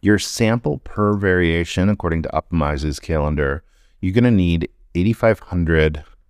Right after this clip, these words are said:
uh, people per variation. Um, now let's increase that if you, if you, or decrease that. So if you have a one percent conversion rate, so say your conversion rate is relatively low and you want a lift of,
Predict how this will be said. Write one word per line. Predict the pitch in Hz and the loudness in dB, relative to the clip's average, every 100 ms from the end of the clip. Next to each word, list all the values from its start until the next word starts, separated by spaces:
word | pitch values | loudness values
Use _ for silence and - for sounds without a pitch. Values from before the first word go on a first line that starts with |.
| _ _ _ | _ _ _
uh, | 78 73 71 73 76 - _ _ _ _ _ _ - - - _ _ - - - | -2 -2 -2 -4 -8 -12 _ _ _ _ _ _ -20 -20 -20 _ _ -20 -20 -4
people | 160 165 90 | -2 -2 -6
per | - 90 87 | -2 0 0
variation. | 82 76 76 78 80 - - 120 _ _ _ _ _ _ - | 0 0 0 0 -2 -6 -10 -12 _ _ _ _ _ _ 0
Um, | 85 80 76 82 - | 2 2 -2 -4 -2
now | 95 | 0
let's | 87 - | 0 0
increase | 85 82 85 - | -2 0 -4 0
that | 78 78 | 0 0
if | - | -2
you, | 80 78 76 | -2 0 -2
if | - | -4
you, | 80 | -2
or | 76 73 78 | -2 -2 -6
decrease | 73 92 - 82 - | -4 -6 -4 -8 -4
that. | 73 71 | -2 -2
So | - | -2
if | 76 73 | -2 -2
you | 76 | -4
have | - 76 73 | -2 -4 -4
a | 73 | -4
one | 85 69 78 87 98 | -4 -4 -4 -2 0
percent | 101 90 - 62 | -2 -4 -4 -6
conversion | 71 64 65 53 | -6 -6 -6 -8
rate, | 64 - | -10 -10
so | - | -10
say | 76 78 | -2 0
your | 80 80 | 0 -2
conversion | 92 85 80 82 | -4 -4 -4 -4
rate | 78 | -4
is | 78 | -2
relatively | 78 71 76 92 | -2 -2 -2 0
low | 80 78 76 95 _ _ _ _ _ _ - | 2 0 0 -6 _ _ _ _ _ _ -2
and | 82 | 2
you | 85 | 2
want | 85 82 | 2 0
a | |
lift | 78 80 80 - - | 0 2 0 -2 -4
of, | 80 76 - | -4 -4 -12